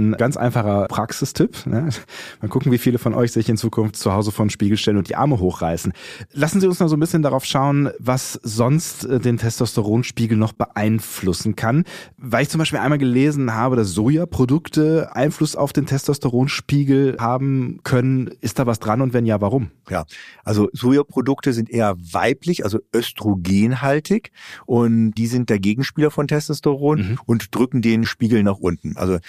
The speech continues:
Speaker 2: das ist natürlich in erhöhtem Maße, Sojaprodukte zu sich zu nehmen, ist kontraproduktiv, insbesondere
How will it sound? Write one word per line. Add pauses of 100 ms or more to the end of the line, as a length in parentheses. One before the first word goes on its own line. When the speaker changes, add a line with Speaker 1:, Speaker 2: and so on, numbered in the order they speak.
(200)
Speaker 2:
das
ist
natürlich
in
erhöhtem
Maße,
Sojaprodukte
zu
sich
zu
nehmen,
ist
kontraproduktiv,
insbesondere